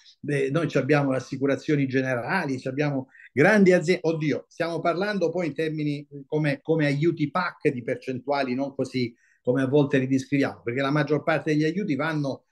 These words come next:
a quelle aziende, venticinque, trenta, questa è la, la classe media dell'aiuto pac, eh? Quindi non è che, diciamo, questo va, va, va ingrandito troppo, esiste però anche questa contraddizione. Però indubbiamente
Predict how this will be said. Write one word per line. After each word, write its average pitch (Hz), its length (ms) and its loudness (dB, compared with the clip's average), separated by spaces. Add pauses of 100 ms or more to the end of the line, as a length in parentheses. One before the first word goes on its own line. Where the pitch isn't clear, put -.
(140)
a 123 140 -14
quelle 151 240 4
aziende, 160 640 0
venticinque, 156 720 -4
trenta, 151 420 -2
questa 160 280 0
è 139 40 2
la, 131 220 0 (240)
la 143 160 0
classe 156 440 0
media 156 320 4
dell'aiuto 139 560 0
pac, - 380 -8
eh? 139 260 -2
Quindi 135 280 -2
non 131 160 -4
è 151 120 0
che, 123 300 -6 (180)
diciamo, 151 440 2
questo 147 560 2
va, 156 220 -4 (200)
va, 147 340 -6
va 143 240 -2
ingrandito 147 640 2
troppo, 143 480 2
esiste 175 540 -4
però 123 240 -6
anche 120 280 -12
questa 117 240 -18
contraddizione. 113 720 -14 (340)
Però 254 140 8
indubbiamente 262 880 2